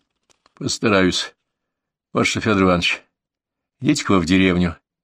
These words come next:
там нас ждёт извозчик. Скажите ему, пусть поедет до ближайшего полицейского участка и вызовет сюда нам подмогу, а я пока тут посторожу нашего капитана». Шаляпин кивнул и ушёл в лес.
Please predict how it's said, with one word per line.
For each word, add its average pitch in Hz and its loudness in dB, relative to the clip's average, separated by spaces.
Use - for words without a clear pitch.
там 95 -6
нас 95 0
ждёт 95 -2
извозчик. 98 0
Скажите 139 0
ему, 92 0
пусть - -2
поедет 120 2
до 107 0
ближайшего 113 2
полицейского 107 0
участка - -2
и - -4
вызовет 107 2
сюда 101 0
нам 98 0
подмогу, 90 -2
а - -8
я 110 -2
пока - -8
тут - -12
посторожу 104 -2
нашего 98 -2
капитана». 87 -6
Шаляпин 90 -4
кивнул 107 -2
и - -10
ушёл 92 -2
в 85 -4
лес. 85 -8